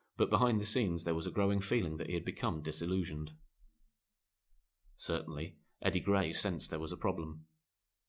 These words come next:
"He was putting in the effort, but I sensed his heart wasn't really in it,"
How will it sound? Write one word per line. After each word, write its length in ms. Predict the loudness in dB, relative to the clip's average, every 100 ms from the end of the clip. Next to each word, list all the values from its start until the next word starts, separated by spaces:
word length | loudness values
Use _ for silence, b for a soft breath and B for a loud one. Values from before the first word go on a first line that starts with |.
| _ _ _ _ _ _ _ _
"He 100 | 2
was 120 | 2 2
putting 300 | 0 2 2
in 120 | 2
the 80 | 2
effort, 420 | 0 -6 -8 -6
but 100 | -4
I 40 |
sensed 320 | 0 0 0
his 120 | -2 -2
heart 280 | -2 0
wasn't 260 | 0 0 0
really 240 | 0 2
in 80 | 0
it," 160 | -2